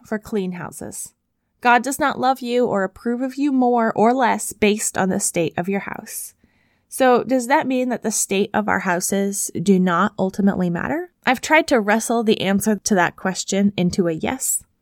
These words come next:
but it's not true. It still matters.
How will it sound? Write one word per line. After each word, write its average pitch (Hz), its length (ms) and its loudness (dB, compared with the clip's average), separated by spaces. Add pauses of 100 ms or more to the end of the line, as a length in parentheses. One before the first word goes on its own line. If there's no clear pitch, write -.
but 240 220 2 (160)
it's 202 220 -2
not - 240 -2
true. - 340 -6 (380)
It 247 100 -4
still 285 300 2
matters. - 640 0